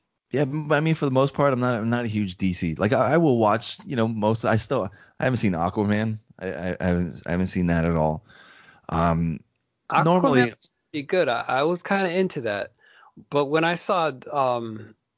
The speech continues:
Speaker 2: Justice League, the Justice League movie, it's like, uh, I don't know. And then
Speaker 1: Yeah.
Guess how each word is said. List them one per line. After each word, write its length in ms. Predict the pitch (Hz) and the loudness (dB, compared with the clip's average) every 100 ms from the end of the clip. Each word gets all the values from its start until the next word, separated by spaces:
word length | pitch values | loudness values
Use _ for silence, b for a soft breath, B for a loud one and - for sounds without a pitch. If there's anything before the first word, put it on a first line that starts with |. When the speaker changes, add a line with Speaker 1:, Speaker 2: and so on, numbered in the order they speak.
| _ _ _ | _ _ _
Speaker 2:
Justice 560 | - 151 156 - 170 - | -2 0 0 -2 -6 -4
League, 380 | 165 170 165 151 - | 0 0 0 -4 -8
the 100 | 123 | -4
Justice 480 | 143 147 - 175 | -4 -4 -6 -8
League 200 | 190 185 185 | -4 -4 0
movie, 580 | 185 180 185 180 139 - 127 | 0 2 2 0 -2 -8 -16
it's 260 | 131 135 - | -16 -20 -20
like, 240 | - - - _ | -20 -20 -20 _
uh, 420 | 131 117 104 - - - | -8 -4 -4 -6 -12 -12
I 180 | 120 120 | -4 -4
don't 180 | 104 98 | -4 -6
know. 220 | 101 - B B B B 160 | -12 -14 B B B B 0
And 160 | 160 | 2
then 180 | 180 185 | 4 2
Speaker 1:
Yeah. 380 | 139 104 90 | 0 -2 -6